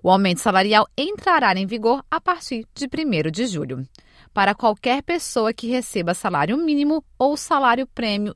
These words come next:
já com previsão de aumento. A Fair Work Commission decidiu aumentar o salário prêmio um pouco abaixo da inflação, que está quatro ponto um por cento no final do trimestre, em abril. O comissário da Fair Work, juiz Adam Hatchett,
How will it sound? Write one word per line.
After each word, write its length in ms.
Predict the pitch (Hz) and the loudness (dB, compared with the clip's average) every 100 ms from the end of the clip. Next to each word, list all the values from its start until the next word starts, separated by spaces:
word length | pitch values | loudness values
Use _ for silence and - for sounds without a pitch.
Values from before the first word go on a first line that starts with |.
| _ | _
já 440 | 190 185 202 190 208 | -16 -4 2 2 0
com 240 | - 214 | -6 -6
previsão 580 | 208 214 214 226 185 165 | -4 -4 -4 -6 -4 -2
de 120 | 170 | 0
aumento. 500 | 208 214 156 - - - - - - - | 0 0 -4 -8 -12 -14 -18 -20 -10 0
A 140 | 247 | 0
Fair 220 | - 262 | 4 4
Work 240 | 254 240 - | 6 4 2
Commission 360 | 262 240 247 | -2 -2 -2
decidiu 560 | 233 262 - 220 226 254 | 0 0 0 -6 -4 -2
aumentar 500 | - 269 320 330 247 | 0 0 0 -2 -2
o 60 | 214 | -2
salário 500 | - 220 185 165 196 | -2 -2 0 -2 -2
prêmio 320 | - 202 208 - | -4 -4 -4 -6
um 160 | 247 | -8
pouco 340 | - 302 277 330 | -4 -4 0 0
abaixo 560 | 294 196 202 226 - | 0 4 6 6 2
da 80 | 220 | -6
inflação, 500 | 247 262 262 - 208 | -2 -2 -2 -2 -4
que 120 | 202 | -4
está 340 | 220 - 202 220 _ | -8 -2 -2 -2 _
quatro 460 | - 233 247 - 285 | 0 2 2 0 -10
ponto 420 | - 220 214 - - | -4 -4 -2 -8 -6
um 200 | 262 302 | -4 -2
por 160 | 320 302 | -4 -4
cento 420 | - 208 208 233 - _ | -4 -6 -6 -10 -16 _
no 220 | 233 285 | -2 0
final 340 | 381 415 294 208 | -2 -2 0 0
do 80 | 220 | 0
trimestre, 580 | 269 240 170 - 226 - _ | -4 -2 -2 -4 -8 -12 _
em 200 | 202 214 | -6 -2
abril. 420 | 233 214 160 170 160 - - - - - - | -2 -2 -2 -4 -4 -12 -20 -20 -20 -10 -4
O 80 | |
comissário 560 | 196 233 214 - 196 185 | 0 0 0 2 2 4
da 140 | 185 | 4
Fair 200 | 190 208 | 2 2
Work, 320 | 196 190 190 196 | 2 2 -2 -4
juiz 320 | 185 208 - | -6 -6 -4
Adam 320 | - 202 247 277 | 0 0 0 -4
Hatchett, 480 | 233 196 - 247 | -6 -6 -6 -6